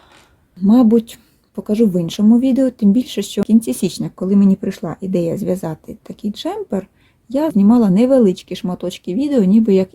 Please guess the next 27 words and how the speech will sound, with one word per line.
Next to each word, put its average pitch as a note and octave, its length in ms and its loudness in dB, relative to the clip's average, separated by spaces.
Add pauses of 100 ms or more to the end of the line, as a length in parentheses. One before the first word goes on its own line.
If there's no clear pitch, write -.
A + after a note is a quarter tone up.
історія F#3 520 -4
цього D#3+ 200 -8
джемпера, - 460 -10
тобто - 200 -14
як B3+ 220 -2 (100)
він G#3 200 2
створювався, G3 880 -2 (580)
з - 100 -20
чого G3 220 -4
все B3 200 -10
починалося, G3+ 880 -4
як, G#3 300 -4 (140)
якими A#3 640 2
способами A3 680 0
я G3 160 2
його A3+ 280 2
починала G#3+ 520 0
в'язати, G3 480 -4
що - 160 -6
в - 20 4
мене A3 200 6
виходило, A3 500 -2
що - 160 -6
не G#3 100 0
виходило, G#3+ 540 -2
розпускала, G#3 640 -4
переробляла. G3+ 800 -2